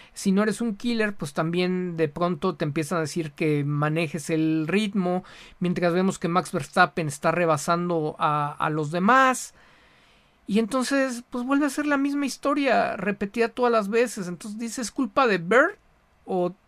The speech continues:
hay responsabilidad de Checo? Sea, responsabilidad de Checo, ¿no? O sea, así de, ok,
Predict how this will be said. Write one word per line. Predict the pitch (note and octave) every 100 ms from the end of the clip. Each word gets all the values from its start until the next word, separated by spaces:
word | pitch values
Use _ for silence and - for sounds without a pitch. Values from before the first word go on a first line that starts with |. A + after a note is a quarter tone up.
| _ _
hay | G#3 F#3+
responsabilidad | G3 - E3+ - D3+ D3+ D#3
de | D3
Checo? | - D3+ - - _ _ - - - - - -
Sea, | A4+
responsabilidad | G4+ - D4+ B3+ B3 A#3+ A#3+
de | A#3
Checo, | - C4+ - C#3+
¿no? | D3+ G3 A#3+
O |
sea, | G3 C#3+ G#3
así | G3 - A3+
de, | A3+ G3 E3+ G3
ok, | G#3+